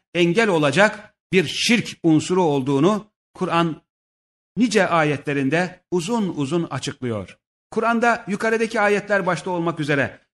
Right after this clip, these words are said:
çeşitli yerde yüzlerce defa kullanılan bu genel tabirler gösteriyor ki, Kur'an şirkin her türlüsünü, putçuluğun, puta tapmanın her çeşidini iptal için gelmiştir.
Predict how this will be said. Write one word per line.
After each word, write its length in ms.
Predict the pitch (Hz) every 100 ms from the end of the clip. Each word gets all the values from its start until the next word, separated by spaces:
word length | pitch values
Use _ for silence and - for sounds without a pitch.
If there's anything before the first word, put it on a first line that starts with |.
| -
çeşitli 420 | 190 220 214 247
yerde 540 | 214 165 151 117 - _ 160
yüzlerce 560 | 214 185 240 240 220
defa 340 | 190 185 185 180
kullanılan 640 | 180 175 175 170 143 - _ -
bu 100 | 170
genel 340 | 185 202 220
tabirler 520 | 185 175 160 156 160 147
gösteriyor 600 | 156 151 156 151 220 175
ki, 320 | 156 175 - _ _
Kur'an 320 | 208 214 214
şirkin 400 | 175 220 202 220
her 320 | 175 233 277
türlüsünü, 560 | - 190 160 160 156 120 - _ _ _
putçuluğun, 600 | 214 - 220 220 226 180
puta 340 | - 185 220
tapmanın 600 | 214 196 196 196 190 - _ _
her 300 | 254 302 240
çeşidini 480 | - 180 185 180 170
iptal 460 | 180 214 - 220
için 280 | 175 151 147
gelmiştir. 640 | 139 135 120 - 117 98